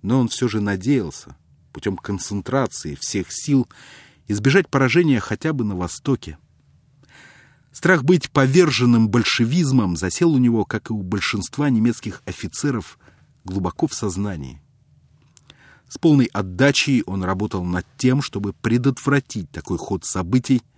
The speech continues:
но ослепление Гитлера становилось все более явным с каждым днем.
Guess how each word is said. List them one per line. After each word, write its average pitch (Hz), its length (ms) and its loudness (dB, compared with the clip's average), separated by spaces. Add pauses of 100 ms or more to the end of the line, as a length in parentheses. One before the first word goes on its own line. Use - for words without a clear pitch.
(720)
но 92 160 -4
ослепление 95 720 -2
Гитлера 85 540 -6
становилось 90 500 -6
все - 260 -4
более 92 460 -2
явным 107 560 2 (460)
с - 140 -10
каждым 98 440 -2
днем. 87 400 -4